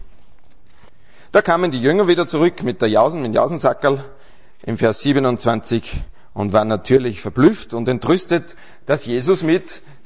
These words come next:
dieser Frau spricht. Die Frau aber, Vers achtundzwanzig,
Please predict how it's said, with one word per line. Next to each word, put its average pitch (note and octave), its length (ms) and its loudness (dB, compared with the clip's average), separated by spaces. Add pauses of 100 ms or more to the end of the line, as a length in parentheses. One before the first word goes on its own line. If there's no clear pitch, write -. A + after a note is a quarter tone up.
(140)
dieser A#2+ 220 2
Frau D3 520 2 (440)
spricht. - 640 -4 (1400)
Die B2 80 2
Frau C#3 280 2
aber, A#2+ 360 0 (240)
Vers B2 240 0
achtundzwanzig, D3 760 -4